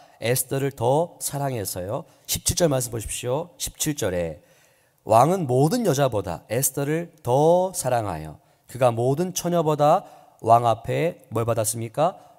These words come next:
더 은총을 얻은지. 여기서도 헤세드란 말씀이 쓰였어요. 왕은 그녀의 머리에 관을 씌우고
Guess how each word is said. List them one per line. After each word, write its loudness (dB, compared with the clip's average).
더 0
은총을 -2
얻은지. -4
여기서도 -4
헤세드란 -6
말씀이 -4
쓰였어요. -6
왕은 4
그녀의 0
머리에 -2
관을 -6
씌우고 -8